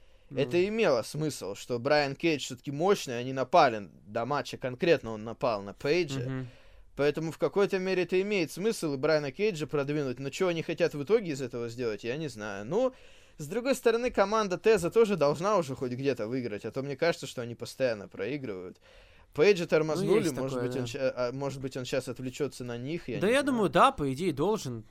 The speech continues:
Speaker 1: скорее всего. У меня другая идея,
Speaker 2: Мгм.
Speaker 1: я, я расскажу попозже, там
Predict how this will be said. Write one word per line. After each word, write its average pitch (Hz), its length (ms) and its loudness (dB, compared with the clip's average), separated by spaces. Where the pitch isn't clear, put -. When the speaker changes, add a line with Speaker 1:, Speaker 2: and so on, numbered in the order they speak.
Speaker 1:
скорее 117 300 -14
всего. 131 300 -8
У - 20 -4
меня 214 200 -2
другая 220 420 2
идея, 113 320 -6
Speaker 2:
Мгм. - 80 -12
Speaker 1:
я, 123 140 -10
я 120 200 -10
расскажу 123 380 -10
попозже, - 500 -14
там 117 200 -16